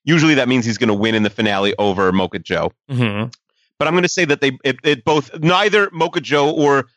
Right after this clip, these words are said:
Speaker 1: Latte Larry's is operant by the end of the episode. Like, they both burn down, or they both are shut down by the police,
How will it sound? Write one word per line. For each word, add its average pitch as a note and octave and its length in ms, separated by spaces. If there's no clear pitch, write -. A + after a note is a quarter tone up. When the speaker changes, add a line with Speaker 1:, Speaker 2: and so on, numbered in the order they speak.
Speaker 1:
Latte C3+ 360
Larry's A#2 560
is A#2 240
operant A#2 540
by G2+ 220
the G#2 240
end G#2 400
of F#2+ 400
the F#2+ 300
episode. - 480
Like, G2 160
they B2+ 80
both C3+ 340
burn F3 260
down, C#3+ 640
or C#3+ 220
they C3 160
both C#3 480
are C3 60
shut D3+ 260
down C#3 260
by C3+ 140
the B2+ 100
police, C3 640